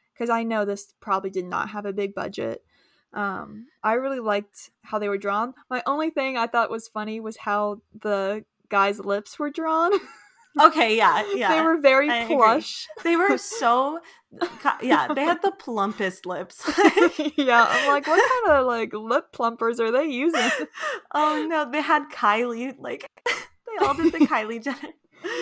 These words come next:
Speaker 1: Yeah, they, they had the
Speaker 2: <laughs>
Speaker 1: lip kits. But, <laughs> but yeah, that was my only thing. Um, but I thought,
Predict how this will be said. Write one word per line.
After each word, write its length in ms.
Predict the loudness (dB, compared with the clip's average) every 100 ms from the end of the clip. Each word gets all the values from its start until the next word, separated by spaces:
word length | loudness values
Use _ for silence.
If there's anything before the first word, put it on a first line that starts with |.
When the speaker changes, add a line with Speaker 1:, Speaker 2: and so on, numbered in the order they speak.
| -2
Speaker 1:
Yeah, 280 | 0 4 4
they, 220 | 4 2 2
they 160 | 2
had 180 | 2 2
the 60 | 2
Speaker 2:
<laughs> 80 |
Speaker 1:
lip 140 | 0 -4
kits. 480 | -4 -4 -4 -8 -16 -16 -14 -12 -12 -16 -12
But, 460 | 2 6 6 6 0 -6 -14 _ -6
<laughs> 0 |
but 960 | -6 -8 2 4 4 0 -2 0 2
yeah, 240 | 2 2 0 -4 -8 2
that 100 | 4
was 120 | 4
my 160 | 0
only 320 | 0 0 -2 -4
thing. 500 | -4 -4 -4 -6 -10 -18 -20 _
Um, 560 | -2 0 2 0 -4 -10 -16 _ _ _ _ _ -16
but 140 | 0 4
I 140 | 6
thought, 340 | 6 6 6